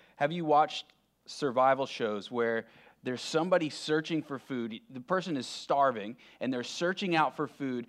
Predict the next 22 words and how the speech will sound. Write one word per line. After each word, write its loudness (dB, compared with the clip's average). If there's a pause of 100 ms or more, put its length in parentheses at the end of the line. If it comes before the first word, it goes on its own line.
(140)
and 0
then 0
finally 0
they 2
catch -2
some -4
food. -4
It's -8
been, 0
like, -2
two -6
weeks. -4
They -2
finally 0
catch -2
some -4
food. -4 (240)
They -4
cook -2
it 4
up 4 (300)
and 0